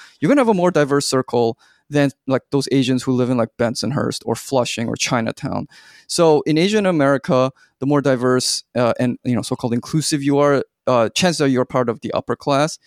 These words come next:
And I think this is them just trying to justify their social behavior somehow more enlightened and progressive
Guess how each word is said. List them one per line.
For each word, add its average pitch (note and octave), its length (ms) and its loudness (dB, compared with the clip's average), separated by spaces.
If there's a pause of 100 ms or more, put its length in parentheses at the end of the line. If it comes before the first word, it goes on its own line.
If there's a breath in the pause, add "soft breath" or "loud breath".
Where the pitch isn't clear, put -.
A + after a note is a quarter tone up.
(120)
And C#3+ 60 0
I E3 40 0
think F3 160 -4
this E3 140 0
is D#3+ 100 0
them C#3 180 0
just C3+ 140 -2
trying C3+ 200 0
to C3 280 -2 (220 soft breath)
justify C3 640 0
their B2 300 0
social B2 360 -2
behavior A#2+ 480 0
somehow A#2+ 460 -2 (260 soft breath)
more B2 240 0
enlightened A#2+ 520 0
and A#2 140 -2
progressive A#2 640 -2